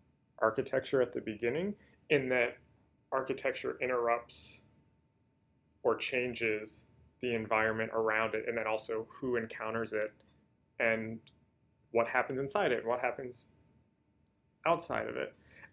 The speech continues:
And so I'm, I'm curious how you think about the, the things that you've learned from kind of setting up these odysseys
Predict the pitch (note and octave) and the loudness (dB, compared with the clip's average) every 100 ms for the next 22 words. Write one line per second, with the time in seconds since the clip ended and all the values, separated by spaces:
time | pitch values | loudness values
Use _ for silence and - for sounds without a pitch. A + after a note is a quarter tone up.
0 | - D3 - E3 D#3 D3 D3+ D3 C#3 - | 0 2 6 6 6 2 -2 -2 -2 4
1 | G3+ G#3+ F#3 - D#3 D#3 D#3 - - C#3+ | 6 8 6 2 0 2 0 -4 -2 0
2 | C#3+ B2+ A#2+ A2+ A2 A2+ - _ _ _ | 2 2 4 4 4 2 -4 _ _ _
3 | _ _ _ _ _ _ _ _ _ _ | _ _ _ _ _ _ _ _ _ _
4 | _ _ _ _ _ _ A#2 C#3 B2+ B2 | _ _ _ _ _ _ -8 -2 0 0
5 | A#2+ A#2+ - _ _ _ _ _ _ _ | -4 -6 -12 _ _ _ _ _ _ _
6 | _ _ _ _ _ _ _ _ _ _ | _ _ _ _ _ _ _ _ _ _
7 | _ _ _ _ - C3 - D#3+ D#3+ D#3+ | _ _ _ _ -4 -4 0 0 2 2
8 | D3+ C#3 C3 B2+ B2+ B2 A#2 - B2 A2 | 2 0 0 2 4 2 0 -2 -2 -2
9 | - B2 A2 - - _ _ _ - - | -4 -2 -2 -4 -20 _ _ _ -8 -2
10 | C#3 C3 A#2+ A#2+ A2+ - - _ _ _ | 2 2 0 -2 -4 -6 -12 _ _ _
11 | _ - A#2+ A#2 A2+ - A2 G#2 G#2 - | _ -2 4 4 2 -2 -2 -4 -8 -12